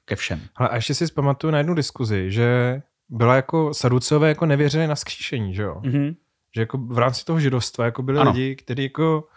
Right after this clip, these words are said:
Speaker 2: měli jako v uvozovkách jenom tenhle život.
Speaker 1: Jo.
Speaker 2: A buď to ti za ně bylo dobře, Bůh ti žehnal.
Speaker 1: Buď ti Bůh žehnal, nebo nežehnal.
Speaker 2: No.
Speaker 1: A nic víc,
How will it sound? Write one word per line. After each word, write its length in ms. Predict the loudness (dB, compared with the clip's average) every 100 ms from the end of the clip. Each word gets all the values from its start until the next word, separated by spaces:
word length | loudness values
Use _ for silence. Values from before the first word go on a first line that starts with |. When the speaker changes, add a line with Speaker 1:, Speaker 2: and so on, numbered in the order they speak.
| _ _ _
Speaker 2:
měli 300 | 4 6 4
jako 240 | 2 -2
v 100 | -2 0
uvozovkách 540 | 0 2 4 4 4
jenom 420 | 4 6 4 2
tenhle 260 | 2 2 4
život. 400 | 2 0 -4 _ _ -4
Speaker 1:
Jo. 100 | -4 -4 _ _ _ _ -4
Speaker 2:
A 40 |
buď 140 | 0 2
to 120 | 2
ti 140 | 2
za 120 | 2
ně 100 | 2
bylo 160 | 2 2
dobře, 260 | 0 0 -2
Bůh 120 | -2
ti 120 | -2
žehnal. 300 | 0 2 2
Speaker 1:
Buď 120 | 2
ti 80 | 2
Bůh 180 | 0 2
žehnal, 240 | 2 2
nebo 140 | 0 -2
nežehnal. 400 | -2 -2 -2 -6 _ _ _ _ _ _ _ _ _ -12
Speaker 2:
No. 400 | -10 -8 -12 -16 _ _ _ -20 -10
Speaker 1:
A 40 | -2
nic 180 | 0 0
víc, 260 | -4 -8